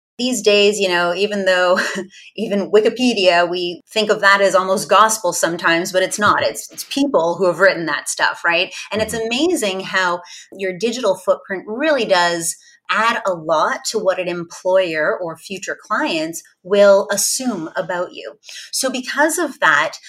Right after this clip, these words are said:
Speaker 1: the first thing that happens is everyone who comes on board, they get entered into our Slack. So they're a part of the team.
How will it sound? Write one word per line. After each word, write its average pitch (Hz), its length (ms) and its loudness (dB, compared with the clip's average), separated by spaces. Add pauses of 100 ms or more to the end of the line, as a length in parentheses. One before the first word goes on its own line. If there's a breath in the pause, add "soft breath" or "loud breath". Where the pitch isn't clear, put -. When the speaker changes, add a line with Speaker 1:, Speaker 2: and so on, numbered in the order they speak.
(180 loud breath)
Speaker 1:
the 202 60 -8
first 269 360 -4
thing 240 180 -2
that 214 120 2
happens 269 480 0
is 185 420 -2
everyone 226 280 -2
who 220 100 -8
comes 220 200 -4
on 208 160 -2
board, 240 380 2
they 180 260 0
get 175 300 -2
entered 196 280 -2
into 202 240 -2
our 254 120 0
Slack. 190 520 0
So - 180 -4
they're 165 260 0
a 165 60 -4
part 190 260 0
of 226 60 -6
the 254 120 -4
team. 247 360 -4